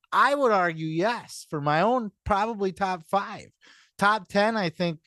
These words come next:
you'd have a very hard time arguing that there's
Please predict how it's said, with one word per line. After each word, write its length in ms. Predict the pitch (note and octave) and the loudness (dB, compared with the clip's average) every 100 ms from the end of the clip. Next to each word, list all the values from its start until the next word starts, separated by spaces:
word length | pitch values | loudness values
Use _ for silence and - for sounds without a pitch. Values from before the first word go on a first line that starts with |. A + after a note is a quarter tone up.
| - | -8
you'd 160 | D#3+ | -2
have 220 | E3+ D#3+ B2 | 0 0 -2
a 60 | |
very 420 | A2+ C#3+ E3 D3+ | -2 2 2 0
hard 280 | C#3 C#3 B2 | -2 -2 -2
time 280 | C#3 B2+ A#2 | -4 -4 -4
arguing 640 | A#2+ A#2+ A#2 A2 G#2 G2+ F#2+ - - - | -4 -2 -2 -4 -4 -6 -12 -20 -16 0
that 220 | A2 F#2+ | 0 2
there's 320 | A2+ G#2 G2 | 0 0 -2